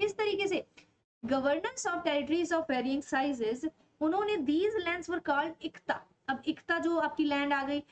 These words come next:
their holders were called इक्तेदार, जिनको इक्तेदार जो बनाया गया उनके governors को, उनको इक्तेदार बोला गया। फिर जो है उनकी मुक्ति, मुक्ति क्या हो गई? Duty जो इन पे दी जाती थी,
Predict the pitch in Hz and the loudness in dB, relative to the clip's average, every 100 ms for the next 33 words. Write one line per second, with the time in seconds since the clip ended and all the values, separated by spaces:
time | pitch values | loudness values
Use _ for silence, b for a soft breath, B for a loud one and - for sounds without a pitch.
0 | B B 233 320 381 254 285 320 392 359 | B B 0 0 2 0 2 2 0 0
1 | 320 - 233 226 233 - 254 247 254 254 | 0 0 -2 -4 -8 -4 0 2 2 0
2 | 254 277 247 - 262 254 262 254 240 247 | -2 -4 -6 -4 -2 0 0 -2 -6 -4
3 | 247 254 269 277 269 277 254 254 311 320 | -2 -2 -2 -2 -2 -2 -2 0 0 0
4 | 339 - b b 285 285 294 233 226 233 | -2 -4 b b -2 0 0 0 0 0
5 | 277 294 285 277 269 269 B B - 440 | 2 2 2 0 -2 -4 B B -2 0
6 | 440 415 440 440 392 392 403 392 277 294 | 2 0 0 -2 -2 0 0 0 2 2
7 | 339 - 370 370 - 277 294 - 381 381 | 0 0 2 2 -2 -2 -2 0 0 2
8 | 349 403 466 B B 233 302 349 370 349 | 2 0 -2 B B 0 2 2 2 2
9 | 330 294 240 285 311 302 302 294 | 2 2 2 2 2 0 0 0